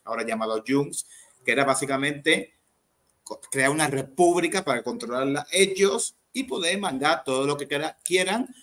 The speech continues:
Y, lógicamente, la familia, los Puyol, no tener ningún tipo de problema. En cierta manera hay cierto parecido a, a cierto régimen con Yeltsin y demás. Pero bueno, ese es el gran objetivo y demás del nacionalismo catalán. Pero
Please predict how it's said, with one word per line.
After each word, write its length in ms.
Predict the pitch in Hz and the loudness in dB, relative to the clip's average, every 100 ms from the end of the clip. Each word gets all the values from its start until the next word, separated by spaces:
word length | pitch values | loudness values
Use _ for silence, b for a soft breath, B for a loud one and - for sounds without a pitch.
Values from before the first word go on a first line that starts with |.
| b | b
Y, 120 | - 147 | 2 4
lógicamente, 760 | 180 180 196 185 185 196 170 | 4 2 -2 0 0 0 0
la 120 | 127 | 0
familia, 840 | - 123 131 190 185 165 190 226 - _ _ _ _ | 0 -2 4 4 4 2 2 -2 -8 _ _ _ _
los 120 | - - | -20 -8
Puyol, 640 | 127 135 175 180 185 - _ _ _ _ - | -2 6 10 10 8 0 _ _ _ _ -12
no 100 | 123 | -4
tener 220 | 135 139 | 0 0
ningún 280 | 135 123 113 | 0 -2 -2
tipo 220 | 127 123 | -2 -2
de 120 | 117 | -8
problema. 520 | 101 120 170 185 110 107 | -4 0 2 0 -4 -10
En 100 | 113 | -8
cierta 260 | 123 113 | -8 -6
manera 360 | 127 127 135 143 | -6 -4 -2 0
hay 100 | 131 | 0
cierto 340 | - 127 123 | 2 0 -2
parecido 580 | 120 117 113 127 120 117 | -6 -6 -6 -6 -4 -2
a, 180 | 117 117 B B B | -2 -4 B B B
a 100 | 120 | -4
cierto 380 | - 127 - 113 | 2 2 0 -4
régimen 480 | 127 131 127 120 123 | -4 -4 -4 -4 -6
con 200 | 113 113 | -4 2
Yeltsin 400 | 139 131 113 113 | 2 0 -4 -6
y 20 | |
demás. 400 | 117 139 113 - B B - _ B B B | -6 -4 -6 -10 B B -20 _ B B B
Pero 220 | 113 113 | -2 0
bueno, 380 | 131 160 135 113 B B B B _ - | 6 6 6 0 B B B B _ 0
ese 300 | 156 156 165 | 2 4 4
es 100 | 175 | 4
el 120 | 143 | 4
gran 320 | 175 185 180 | 6 6 6
objetivo 1200 | 160 165 151 160 147 143 139 139 131 127 127 117 | 2 4 4 4 4 6 6 4 4 2 0 0
y 40 | |
demás 400 | 120 123 123 123 | -2 -2 0 0
del 120 | 120 120 | -2 -2
nacionalismo 540 | 120 127 120 120 120 | -4 -4 -4 -4 -6
catalán. 360 | 117 120 117 113 | -6 -6 -6 0
Pero 300 | 139 160 | 4 4